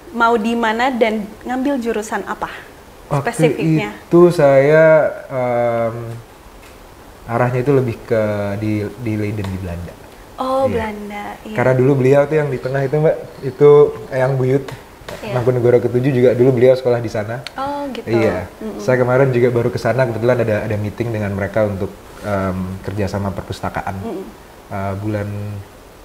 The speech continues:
Speaker 2: oh ya, beberapa minggu lalu sih, Juni. Mm-mm. Nah, terus, em, apa namanya?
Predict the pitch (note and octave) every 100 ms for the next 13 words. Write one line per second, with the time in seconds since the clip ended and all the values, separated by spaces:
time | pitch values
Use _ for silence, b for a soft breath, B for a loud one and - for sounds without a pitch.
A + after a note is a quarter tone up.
0 | - D#3+ C#3 B2+ B2+ C3 C#3+ C#3+ E3+ D3+
1 | A#2 A2+ A2+ A#2 A2+ - A2+ A2+ A2 B
2 | B B B - - A2 A2 A#2 A2+ -
3 | - - A#2 G#2+ G#2+ G#2+ A2+ B2+ B2+ A#2+
4 | A#2+ B2+